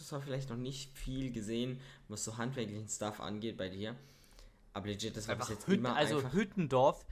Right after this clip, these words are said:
Speaker 2: war ja bisher einfach meine Creme. Das war meine
Speaker 1: Wahrscheinlich, du
Speaker 2: Prime-Time.
Speaker 1: hast nie was gemacht.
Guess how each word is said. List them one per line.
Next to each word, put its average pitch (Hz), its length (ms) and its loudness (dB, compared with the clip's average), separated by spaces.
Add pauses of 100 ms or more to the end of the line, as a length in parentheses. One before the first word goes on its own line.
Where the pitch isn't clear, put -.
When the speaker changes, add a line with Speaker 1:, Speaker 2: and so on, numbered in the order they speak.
(200)
Speaker 2:
war 131 160 8
ja 143 80 10
bisher 135 540 2
einfach 139 260 -2
meine 127 320 2
Creme. 117 360 -4 (580)
Das 127 180 0
war 147 120 4
meine 147 180 4
Speaker 1:
Wahrscheinlich, 139 420 12
du - 60 12
Speaker 2:
Prime-Time. 151 80 8
Speaker 1:
hast - 180 4
nie 208 160 2
was - 180 0
gemacht. - 460 -4